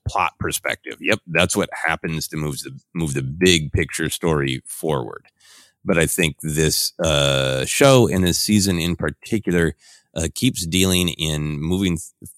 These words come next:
things forward on a thematic level. And I think Din and Bo taking a tour of all of these different cultures and societies struggling to work together and be understood by one another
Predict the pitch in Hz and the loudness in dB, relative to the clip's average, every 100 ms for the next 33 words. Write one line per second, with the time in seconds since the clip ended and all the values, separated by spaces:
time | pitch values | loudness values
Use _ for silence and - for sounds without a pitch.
0 | - 92 85 87 85 78 73 - 73 73 | -2 0 2 2 2 2 -2 -4 -2 0
1 | 71 - 57 53 - _ 82 78 71 92 | -2 -4 -10 -12 -20 _ -4 -2 -2 0
2 | 73 - - _ _ 76 76 117 139 131 | -2 -4 -18 _ _ -8 0 2 2 2
3 | 98 87 - 104 101 82 67 - - 98 | 0 -2 2 4 4 4 -2 -10 -4 -4
4 | 98 98 87 65 80 78 - - 127 113 | 0 -2 0 -2 -2 -2 -6 -4 2 2
5 | 76 69 67 - 104 165 175 156 139 113 | 2 0 -6 -4 0 2 2 2 0 2
6 | 120 127 117 - 107 123 - 107 101 92 | -2 -2 -6 -6 -4 -2 -2 -2 -2 -4
7 | - 87 98 107 101 78 71 - - 107 | -6 -4 0 2 2 0 -4 -8 -4 -2
8 | 123 127 117 117 107 _ - _ - 107 | 0 2 2 0 -2 _ -20 _ -4 0
9 | 113 - 101 101 107 87 76 73 69 85 | 0 0 -2 2 4 4 2 -2 -6 -6
10 | 101 107 107 104 92 - - 110 110 87 | 0 4 4 4 0 -2 -2 2 2 2
11 | 82 78 78 76 76 76 | 2 2 0 -2 0 -2